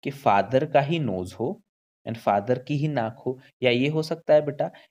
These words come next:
कि फादर का नोज़, अ, सॉरी, मदर का नोज़ हो and मदर की आइज़ हो,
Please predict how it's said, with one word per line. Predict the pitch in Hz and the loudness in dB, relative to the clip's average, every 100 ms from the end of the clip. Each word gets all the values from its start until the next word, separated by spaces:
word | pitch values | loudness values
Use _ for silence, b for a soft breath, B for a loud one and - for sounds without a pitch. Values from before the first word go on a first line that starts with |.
| _ | _
कि | 147 | -8
फादर | 143 - 98 110 135 135 | -4 0 2 4 2 2
का | 139 156 | 2 0
नोज़, | 147 127 127 127 | 2 0 0 -4
अ, | |
सॉरी, | 117 127 101 | -2 0 0
मदर | 107 113 131 139 | 2 4 4 2
का | 156 | 2
नोज़ | 156 151 170 | 2 -2 -2
हो | |
and | 180 143 | -2 -2
मदर | 113 110 127 | -2 2 0
की | 127 - - | 0 -6 -2
आइज़ | 104 113 113 | 0 -2 -4
हो, | 107 | -12